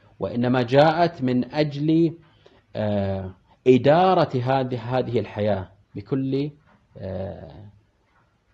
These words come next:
أطرافها. لا نقول كل تفاصيلها ل-، آه، حتى لا ندخل في مسألة ال-، ال-،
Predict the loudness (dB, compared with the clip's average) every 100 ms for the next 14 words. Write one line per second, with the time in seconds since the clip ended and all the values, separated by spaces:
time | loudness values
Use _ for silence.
0 | -6 -4 2 2 2 -2 -14 -8 -4 -4
1 | -4 -6 -6 -8 -8 -8 -10 -8 -6 -6
2 | -6 -6 -6 -8 -12 _ -18 -18 -18 -20
3 | -20 -10 -6 -6 -8 -10 -8 -10 -10 -10
4 | -8 -10 -10 -16 _ _ _ -16 -14 -14